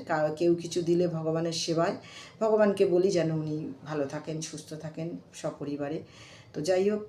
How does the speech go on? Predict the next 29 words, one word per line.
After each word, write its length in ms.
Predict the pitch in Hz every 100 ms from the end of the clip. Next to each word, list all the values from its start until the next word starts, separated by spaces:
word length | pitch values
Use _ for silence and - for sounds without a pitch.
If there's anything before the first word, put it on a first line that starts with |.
| -
এবার 220 | 151 160
যুক্তি 280 | 160 170 190
ফুলগুলো 340 | 170 175 180 175
ভাজা 300 | 151 151 175
হয়ে 120 | 175
গেছে, 240 | 175 185 262
বেগুন 360 | 196 151 156 160
আর 140 | 156
আলুটা 380 | 151 147 151 214 247 - - - -
দিয়ে 120 | 147 -
দিলাম। 240 | 294 190 -
অত্যন্ত 540 | - - - 285 262
সাধারণ 580 | 269 - 180 165 190 196
একটা 300 | 160 160 151
রান্না, 260 | 147 143 147
কিন্তু 280 | 165 165 170
অসাধারণ 640 | 160 160 220 240 247 220 175
স্বাদের 540 | - 147 143 147 147
হয়। 220 | 139 143 160 - - - - - -
তো 100 | - 156 156 160 156
তেতো 220 | 180 175 196
খেতে 220 | 202 202
যারা 200 | 208 202
ভালোবাসে 600 | 170 175 202 190 - 220
না, 140 | 208 185 -
তারাও 260 | 196 226 233
কিন্তু 280 | 214 170 160
এটা 180 | 156 151
খাবে। 340 | - 143 135